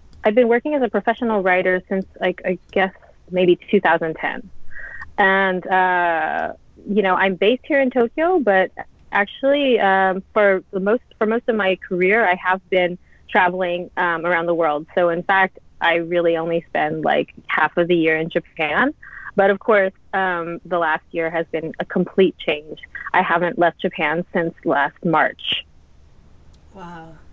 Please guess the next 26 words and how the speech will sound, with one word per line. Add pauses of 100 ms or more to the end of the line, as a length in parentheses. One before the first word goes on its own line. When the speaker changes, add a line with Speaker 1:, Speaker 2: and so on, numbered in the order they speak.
(120)
Speaker 2:
It's (160)
such
a
big
adjustment,
I
think,
especially
for (420)
travel
writers,
food
writers.
You
really
have
your
wings
clipped, (180)
don't
you? (1700)
Speaker 1:
Yeah. (440)
Um,
it's (340)
been
a,